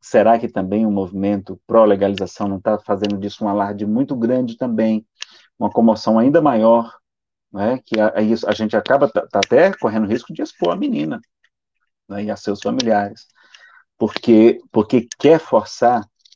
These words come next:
a, a legalização dessa prática no Brasil? Então a gente precisa estar atento, verificar se não é isso que tem por trás,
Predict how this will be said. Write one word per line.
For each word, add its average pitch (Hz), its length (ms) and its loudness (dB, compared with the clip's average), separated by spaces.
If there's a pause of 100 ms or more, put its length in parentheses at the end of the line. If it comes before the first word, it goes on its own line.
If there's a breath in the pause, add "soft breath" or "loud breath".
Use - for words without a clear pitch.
a, 104 260 -2
a - 20 0
legalização 101 880 -2
dessa 95 240 -8
prática 95 400 -6
no 98 120 -10
Brasil? 98 500 -6 (160)
Então 101 180 -8
a 101 60 -4
gente 107 220 -6
precisa 110 340 -4
estar 120 240 -2
atento, 139 560 -6 (380)
verificar 110 440 2
se - 120 -6
não 165 180 0
é 123 60 2
isso 135 140 -4
que - 120 -10
tem - 180 -4
por 233 140 -14
trás, - 240 -8